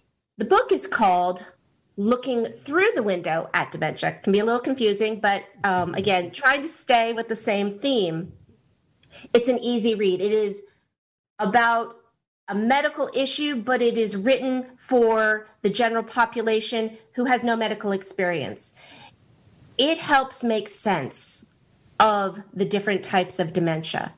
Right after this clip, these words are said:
in a way that we can understand. Um, for example, I was seeing a patient the other day, and she came with her son, who is now going to be her primary caregiver.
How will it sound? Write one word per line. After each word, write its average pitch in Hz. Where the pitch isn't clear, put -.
in 247
a 247
way 262
that 320
we 254
can 233
understand. 185
Um, 185
for -
example, 226
I 226
was 220
seeing 220
a -
patient 220
the 190
other 185
day, 175
and 190
she -
came 208
with 185
her 175
son, 156
who 185
is 185
now 185
going 180
to 180
be 180
her 180
primary 165
caregiver. 165